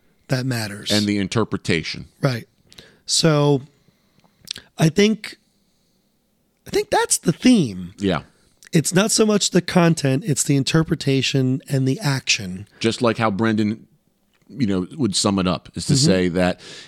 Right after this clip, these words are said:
Speaker 2: it's not the fact that you may have act, acted like a poor sport, it's the fact that you have the ability to rectify that.
Speaker 1: Right.
Speaker 2: You know, that, that would be the, the, the example.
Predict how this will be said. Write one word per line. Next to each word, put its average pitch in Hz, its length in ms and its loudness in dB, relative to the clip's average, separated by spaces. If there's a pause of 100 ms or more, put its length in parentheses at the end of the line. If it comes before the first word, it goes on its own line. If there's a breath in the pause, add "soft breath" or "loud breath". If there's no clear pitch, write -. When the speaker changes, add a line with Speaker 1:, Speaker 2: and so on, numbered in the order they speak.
Speaker 2:
it's - 200 0
not 117 180 2
the 117 80 -2
fact 107 440 0
that 101 140 2
you 98 200 2
may 101 180 2
have 95 160 0
act, 104 420 -2 (140)
acted 104 300 0
like 87 160 0
a 82 40 -4
poor 82 260 -2
sport, 85 460 -2 (380 loud breath)
it's - 200 -4
the 95 100 -2
fact 104 280 0
that 85 80 -6
you 104 120 2
have 98 120 0
the 92 100 2
ability 95 400 0
to 87 80 -2
rectify 85 520 -4
that. - 200 -10
Speaker 1:
Right. 117 200 -6 (640)
Speaker 2:
You 80 120 -6
know, 78 200 -2
that, 90 240 -2
that 95 160 2
would 95 140 -2
be 92 120 2
the, 85 460 -2
the, 80 480 -2 (720)
the 90 160 0
example. 82 640 -4